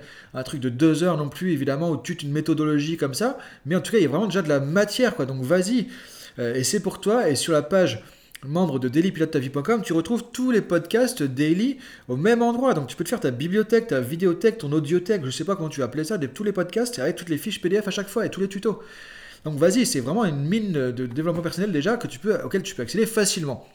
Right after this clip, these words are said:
En tout cas, c'est mon but vraiment de faciliter les choses, de donner, euh, des choses qu'on peut avoir facilement, peu importe où on est dans le monde, quoi.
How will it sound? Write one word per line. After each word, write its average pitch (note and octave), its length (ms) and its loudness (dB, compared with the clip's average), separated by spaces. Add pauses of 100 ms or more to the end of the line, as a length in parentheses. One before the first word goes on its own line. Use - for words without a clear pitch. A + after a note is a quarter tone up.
En - 340 -20
tout - 80 -4
cas, A3+ 80 6
c'est F#3 160 2
mon D#3 180 2
but D#3 360 2
vraiment D#3+ 260 0
de C3+ 100 -2
faciliter F#3+ 680 2
les C#3+ 100 4
choses, B2 240 -2
de A2 140 -6
donner, D#3+ 320 -2 (480)
euh, A2+ 160 -4
des A2+ 160 -4
choses G3 240 0
qu'on C#3+ 100 -6
peut D3 160 2
avoir C#3 240 -2
facilement, C3+ 760 -2
peu - 100 2
importe C#3+ 380 -4
où E3 40 -6
on D#3+ 80 -2
est D3 80 0
dans C3+ 140 0
le B2 60 -4
monde, C#3 200 -4
quoi. G#2 220 -12